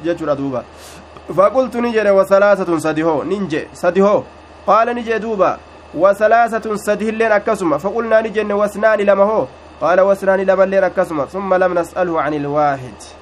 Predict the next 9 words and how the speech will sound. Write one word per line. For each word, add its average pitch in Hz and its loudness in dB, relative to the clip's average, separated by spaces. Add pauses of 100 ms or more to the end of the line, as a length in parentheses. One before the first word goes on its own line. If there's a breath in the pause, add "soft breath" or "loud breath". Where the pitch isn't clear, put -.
(200)
Nama 233 2
tokkorraa 208 -2
isan 165 -4
gaafanne 151 -2
jee 139 -6
achi 131 -10
booda. 127 -8 (1200)
Tayyib. 196 0 (1800)
Haaya, 160 2